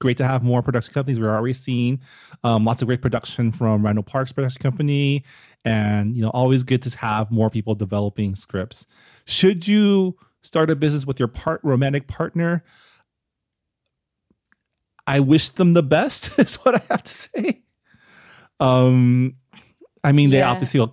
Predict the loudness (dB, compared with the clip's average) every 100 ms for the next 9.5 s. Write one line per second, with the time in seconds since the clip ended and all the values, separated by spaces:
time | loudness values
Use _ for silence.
0 | -6 -4 -4 -4 -4 -4 -2 -2 -2 -4
1 | -2 -4 -2 -2 0 -2 -4 -4 -6 -10
2 | _ _ _ _ -4 -4 -2 -6 -6 -6
3 | -6 -6 -12 _ -4 -2 -4 -6 -8 -10
4 | -10 -12 -8 -6 -6 -6 -4 -4 -4 -4
5 | -8 -16 _ _ _ _ _ _ 0 4
6 | 4 4 4 6 6 4 4 2 0 -2
7 | -8 _ _ _ 0 4 6 4 2 -2
8 | -4 -2 -2 -2 -4 -2 -2 -2 -2 -4
9 | -4 -4 -4 -6